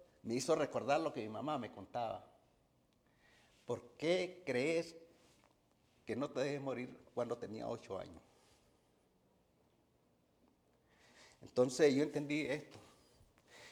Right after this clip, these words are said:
que se vaya quien se vaya, yo voy a, a mantenerme firme.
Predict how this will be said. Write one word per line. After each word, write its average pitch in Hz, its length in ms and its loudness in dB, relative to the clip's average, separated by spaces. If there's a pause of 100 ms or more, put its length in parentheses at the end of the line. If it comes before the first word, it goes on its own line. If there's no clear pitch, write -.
(180)
que 101 120 0
se - 120 -2
vaya 120 180 4
quien 151 160 -2
se 123 120 2
vaya, 156 300 2 (960)
yo 113 140 0
voy 113 80 4
a, 120 360 -4
a - 20 0
mantenerme 117 600 -4
firme. 117 340 -6